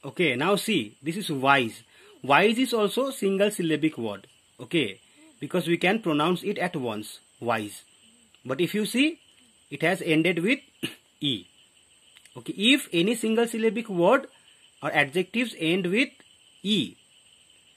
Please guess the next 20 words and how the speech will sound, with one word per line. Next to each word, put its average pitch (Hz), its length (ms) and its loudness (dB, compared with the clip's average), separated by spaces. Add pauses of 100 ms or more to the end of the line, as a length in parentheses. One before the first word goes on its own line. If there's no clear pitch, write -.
(160)
then 202 420 2
we 139 140 -4
just 180 240 -2
have 156 180 0
to 185 160 -4
add 185 280 0 (140)
R 120 260 0
only, 101 380 -12
because 170 400 -4
E 160 160 0
is 143 80 -4
already 131 360 -2
here, 107 260 -12
no 123 160 -10
need 135 220 -4
to 147 80 -4
add 139 240 -6
E 143 160 -4
again। 135 360 -4 (420)
So 196 160 -6